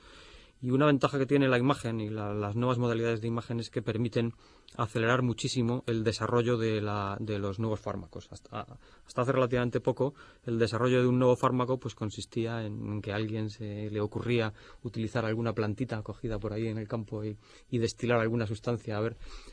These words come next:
ahora, con las nuevas herramientas en, en, de la industria farmacéutica, pues, con lo que se llama, por ejemplo, la química combinatoria, se pueden producir centenares de especies moleculares cuyo efecto no está muy claro, pero que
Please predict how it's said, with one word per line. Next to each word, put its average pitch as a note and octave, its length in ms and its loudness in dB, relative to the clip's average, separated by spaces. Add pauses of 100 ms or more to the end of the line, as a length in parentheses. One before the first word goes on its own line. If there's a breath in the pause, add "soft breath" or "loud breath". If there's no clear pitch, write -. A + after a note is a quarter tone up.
(180 loud breath)
ahora, C3 360 8
con B2+ 160 4
las A2+ 120 4
nuevas B2+ 220 4
herramientas B2+ 640 4
en, A#2+ 360 2
en, A2+ 140 0
de A#2 140 2
la A#2 80 4
industria A2+ 280 0
farmacéutica, A#2 580 0
pues, G#2+ 320 -6
con G#2+ 120 -6
lo G2 80 -4
que G2 80 -6
se G#2+ 120 -4
llama, G#2+ 200 0
por A2 120 -4
ejemplo, A2 360 -4
la G#2 140 -2
química A#2+ 320 0
combinatoria, A2+ 640 -2 (560 loud breath)
se - 160 -6
pueden B2 220 4
producir B2 340 2
centenares A#2 720 0
de A2+ 100 -2
especies A2 340 -2
moleculares A#2 560 0 (460 soft breath)
cuyo A2+ 160 4
efecto B2+ 340 2
no B2 180 4
está A#2+ 200 0
muy B2 100 2
claro, C#3 260 4
pero A#2+ 200 -2
que G#2 180 -2